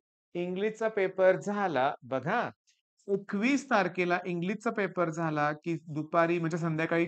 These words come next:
चार वाजता आपली प्रिपरेशन स्टार्ट होईल. ओके? एक लक्षात घ्या, मी तुमच्यावर अभ्यास करणार आहे, तुमच्याकडून अभ्यास करून घेणार आहे. याच्यामागचं रिझन सांगू का? की हा व्हिडिओ करायच्या अगोदर मला एक स्टुडंट,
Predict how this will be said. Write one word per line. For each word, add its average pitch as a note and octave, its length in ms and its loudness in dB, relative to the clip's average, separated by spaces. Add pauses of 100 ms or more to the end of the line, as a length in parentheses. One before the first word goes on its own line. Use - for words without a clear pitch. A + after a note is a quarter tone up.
चार G#3+ 720 2
वाजता D#3+ 720 0 (440)
आपली D#3 280 0
प्रिपरेशन E3 520 -2
स्टार्ट D3 400 -2
होईल. A2 240 -2 (500)
ओके? C#3+ 500 -2 (320)
एक F#3 180 0
लक्षात G#3+ 320 -2
घ्या, F3 300 0
मी F#3+ 220 -4
तुमच्यावर E3+ 500 -4
अभ्यास C#3+ 560 -12 (220)
करणार B2+ 640 -10
आहे, D3 200 -8
तुमच्याकडून C3+ 520 -8
अभ्यास C#3+ 420 -4 (300)
करून C4+ 400 2
घेणार F3+ 360 2
आहे. A2+ 160 2 (380)
याच्यामागचं G#3 360 -4
रिझन G#3+ 280 2
सांगू G#3+ 300 0
का? E3 240 2 (340)
की G#3 120 -2
हा F3+ 180 0
व्हिडिओ G#3+ 300 0
करायच्या G#3 380 2
अगोदर G3 260 0
मला F#3+ 200 0
एक F#3 80 -2
स्टुडंट, F3+ 440 -4